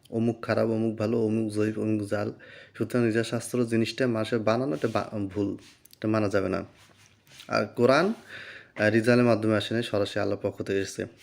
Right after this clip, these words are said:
এটাও হাস্যকর দাবি, কোরআন আল্লাহর পক্ষ থেকে সরাসরি এসেছে, কিন্তু আমাদের কাছে রিজালের মাধ্যমেই এসেছে। কোরআনও বিভিন্ন সাহাবী থেকে তাবি, তাবিতে, তাবি, তাবি, এভাবে বর্ণনা সূত্রের মাধ্যমেই এসেছে।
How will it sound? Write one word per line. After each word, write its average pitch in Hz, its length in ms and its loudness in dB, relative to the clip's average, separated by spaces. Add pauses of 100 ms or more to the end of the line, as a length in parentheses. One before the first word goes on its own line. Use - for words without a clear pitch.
(580)
এটাও 123 220 2
হাস্যকর 151 420 4
দাবি, 104 240 4
কোরআন 139 380 4
আল্লাহর 135 360 2
পক্ষ 139 220 0
থেকে 147 140 0
সরাসরি 127 380 0
এসেছে, 120 280 -2
কিন্তু 117 200 0
আমাদের 127 420 2
কাছে 139 220 2
রিজালের 120 320 4
মাধ্যমেই 113 440 2
এসেছে। 95 320 -4 (800)
কোরআনও 135 400 6
বিভিন্ন 135 380 4
সাহাবী 123 420 4
থেকে 123 200 4
তাবি, 117 360 2
তাবিতে, 110 360 2
তাবি, 107 220 4
তাবি, 110 180 0
এভাবে 110 300 0
বর্ণনা 110 320 2
সূত্রের 110 320 -2
মাধ্যমেই 107 580 4
এসেছে। - 360 -2